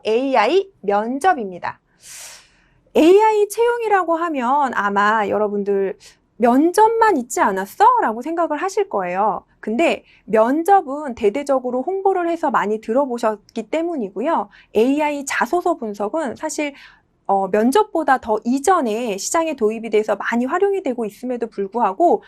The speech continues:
기업들이 홍보하지 않았기 때문에 여러분들이 생소하신 겁니다. 어, 서류를 온라인으로 접수하기 시작할 때부터 이미 에이아이 자소서 분석이 시작됐다고, 네, 보시면 틀리지 않습니다. 자,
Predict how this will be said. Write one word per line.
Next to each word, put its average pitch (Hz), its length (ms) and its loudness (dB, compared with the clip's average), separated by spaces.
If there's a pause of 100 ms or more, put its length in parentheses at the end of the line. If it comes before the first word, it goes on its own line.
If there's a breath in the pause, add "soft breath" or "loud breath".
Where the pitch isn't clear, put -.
(120)
기업들이 240 440 -4
홍보하지 381 540 2
않았기 254 500 -6
때문에 247 320 -6
여러분들이 196 800 -2
생소하신 392 540 -2
겁니다. 185 440 -8 (460 soft breath)
어, 196 180 0
서류를 392 680 0
온라인으로 330 680 -4
접수하기 285 480 -6
시작할 415 480 -2
때부터 269 520 0 (160 soft breath)
이미 233 380 -8
에이아이 254 520 0
자소서 240 420 -6
분석이 220 580 -2 (140)
시작됐다고, 254 920 -2 (180)
네, 180 240 -12
보시면 226 580 -4
틀리지 370 300 0
않습니다. 180 680 -8 (360 loud breath)
자, - 280 -4